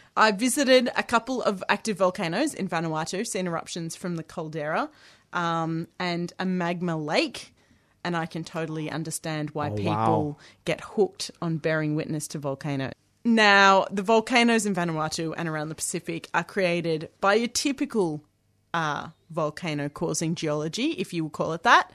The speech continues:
Speaker 1: Um, that is ocean plates colliding with continental plates or ocean plates colliding with one another. Um, but when you collide ocean plates and continental plates, these are the tectonic plates,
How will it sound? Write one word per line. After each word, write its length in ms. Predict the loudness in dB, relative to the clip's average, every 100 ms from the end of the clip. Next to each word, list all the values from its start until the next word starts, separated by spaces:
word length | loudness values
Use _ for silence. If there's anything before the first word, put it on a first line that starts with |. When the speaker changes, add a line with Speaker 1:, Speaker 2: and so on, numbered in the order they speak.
| -20 -20 -4
Speaker 1:
Um, 240 | 2 2 2
that 180 | 0 2
is 240 | 0 -2 0
ocean 340 | 0 0 -4
plates 460 | -4 -6 -4 -6 -8 -12 -20 _
colliding 720 | -4 6 10 10 8 6 4
with 160 | 2 -2
continental 580 | -4 -2 2 2 2 -4
plates 640 | 2 4 4 0 -2 -4 -2
or 280 | -2 0 -2
ocean 240 | -2 -6
plates 240 | -6 -8
colliding 340 | -6 -4 -2 -2
with 160 | -4
one 120 | -6 -4
another. 500 | 2 4 6 4 2 -12 -20 _
Um, 520 | -2 0 0 -2 -4 -10 -20 _
but 160 | 0
when 160 | 2 2
you 180 | 0 -4 _ -8
collide 360 | -2 2 0 0
ocean 320 | -4 -2 -6
plates 340 | -4 -6 -8
and 240 | -10 -8 -8
continental 500 | -8 -8 -6 -6 -8
plates, 500 | -8 -6 -6 -10 -14 _
these 200 | -14 -14
are 40 |
the 100 | -14 -12
tectonic 540 | -12 -12 -10 -10 -10
plates, 420 | -10 -10 -8 -12